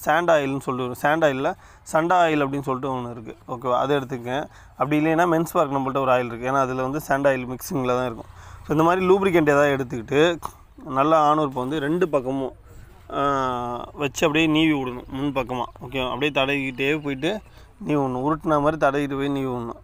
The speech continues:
ஓகே, நல்லா சொல்றேன் கேளுங்க. உருட்டுற மாதிரி தடவிட்டு போய், நீங்க மட்டும் ரெண்டு கையை விட்டுட்டு ஒரே கையில நீவுறேன்னுட்டு அடிச்சு ஊத்தக்கூடாது. அது வந்து கண்டிப்பா வந்து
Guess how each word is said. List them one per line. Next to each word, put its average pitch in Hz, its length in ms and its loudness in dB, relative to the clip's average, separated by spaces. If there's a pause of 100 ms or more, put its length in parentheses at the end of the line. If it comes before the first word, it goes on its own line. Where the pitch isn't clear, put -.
ஓகே, 127 280 -2 (460)
நல்லா 170 500 4 (280)
சொல்றேன் 147 320 -2
கேளுங்க. 131 280 -4
உருட்டுற 156 400 0
மாதிரி 160 180 0
தடவிட்டு 147 380 0
போய், 139 100 -2
நீங்க 143 180 -2
மட்டும் 151 220 0
ரெண்டு 156 140 0
கையை 165 180 2
விட்டுட்டு 151 320 -4
ஒரே 156 180 2
கையில 151 280 -2
நீவுறேன்னுட்டு 143 640 0
அடிச்சு 147 220 -2
ஊத்தக்கூடாது. 127 520 -2 (360)
அது 139 180 2
வந்து 156 220 -2
கண்டிப்பா 156 440 0
வந்து 151 220 0